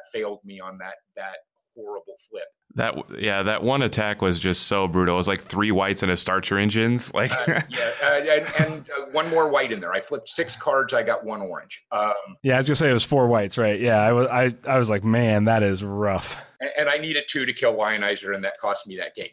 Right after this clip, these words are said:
Speaker 1: But anyway, back, back to this. A, a big part of it is, is knowing if the, the extra two attack will make a difference on a kill. If it won't, you know, it, it, ten health and two defense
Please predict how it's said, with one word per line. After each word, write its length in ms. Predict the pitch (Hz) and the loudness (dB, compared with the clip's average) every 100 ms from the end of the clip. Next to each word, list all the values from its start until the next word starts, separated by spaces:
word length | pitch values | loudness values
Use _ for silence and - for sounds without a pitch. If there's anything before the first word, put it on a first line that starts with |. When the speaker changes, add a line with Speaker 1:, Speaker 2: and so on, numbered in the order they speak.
| - | -2
Speaker 1:
But 160 | 131 170 | -2 -2
anyway, 300 | 160 110 - | -4 -6 -2
back, 180 | 135 139 - - | -2 -2 -6 -2
back 180 | 160 - | -2 -2
to 60 | |
this. 240 | 123 - - - 147 147 | -6 -6 -12 -6 -4 0
A, 60 | 147 | 0
a 40 | 165 | 0
big 200 | 190 - | -6 -4
part 180 | 175 | -4
of 80 | 175 | -2
it 160 | 175 - | -6 -6
is, 380 | 143 131 - - | -6 -6 -12 -12
is 260 | 127 120 | -10 -10
knowing 500 | 120 120 123 147 151 | -12 -8 -6 -6 -8
if 160 | 135 131 _ | -10 -10 _
the, 180 | 127 123 | -12 -10
the 120 | 117 117 | -10 -8
extra 380 | 113 - 131 - | -8 -12 -16 -16
two 480 | - 123 117 113 - 110 | -16 -16 -14 -14 -14 -16
attack 400 | - 120 117 123 117 | -16 -8 -8 -8 -12
will 160 | 113 | -14
make 200 | 107 104 | -12 -12
a 40 | 98 | -12
difference 400 | 104 107 98 - | -14 -14 -16 -14
on 140 | 98 | -14
a 40 | 95 | -16
kill. 200 | - - _ _ _ _ _ 139 | -20 -20 _ _ _ _ _ -8
If 180 | 127 | -8
it 160 | 127 123 | -8 -12
won't, 600 | 120 143 214 202 156 151 - | -14 -4 -2 0 -4 -8 -12
you 120 | 143 | -6
know, 180 | 127 123 | -4 -4
it, 200 | 143 139 | -6 -6
it, 240 | 139 135 | -6 -8
ten 180 | - 190 | -10 -10
health 280 | 269 294 294 | -8 -8 -8
and 100 | 190 | -8
two 140 | - | -8
defense 500 | 117 - 123 170 - | -10 -6 -6 -6 -10